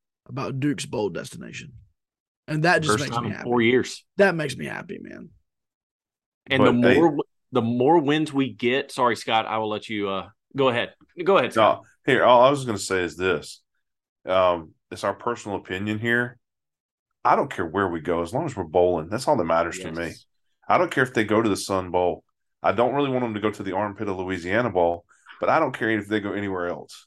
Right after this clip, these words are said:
Speaker 3: honestly. As long as we're bowling. That's what we want. That's what we're excited about. That's what we've spent all this time and effort and energy in,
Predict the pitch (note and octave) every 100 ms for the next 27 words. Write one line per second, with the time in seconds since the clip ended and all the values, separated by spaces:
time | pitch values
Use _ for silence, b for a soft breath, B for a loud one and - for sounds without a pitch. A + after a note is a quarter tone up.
0 | _ G2 G2 F#2 - D2+ - _ _ G#1
1 | - A#2+ A2+ B2+ D#3 D3+ G#2+ A2+ C3+ E2
2 | _ _ _ _ _ _ - B2+ D3+ C#3
3 | C3 A#2 C3+ A2 - G2 A#2 A#2 A#2 -
4 | G#2+ A2 A#2 G#2 E2+ - G#2 - G2 G#2
5 | - F#2+ D#2+ G#2 A#2 A2 - G#2 G2+ F#2
6 | F#2+ E2 D#2 G2 G2 E2 E2 D2+ E2